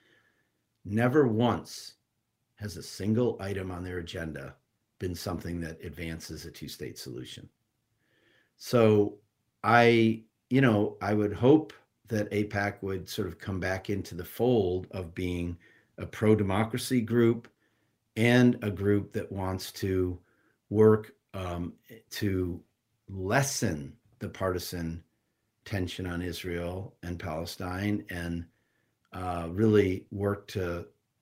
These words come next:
uh, support Israel and support peace. But right now, it's kind of part of the whole group of organizations that have gone off the rails of democracy altogether, and it's a,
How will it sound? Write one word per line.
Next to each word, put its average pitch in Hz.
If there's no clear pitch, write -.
uh, 76
support 104
Israel 120
and 90
support -
peace. -
But 95
right 110
now, 110
it's 87
kind 95
of 82
part 101
of 87
the 90
whole 92
group 98
of 87
organizations 90
that 87
have 78
gone 87
off 85
the 80
rails 82
of 80
democracy 80
altogether, 69
and 62
it's -
a, 67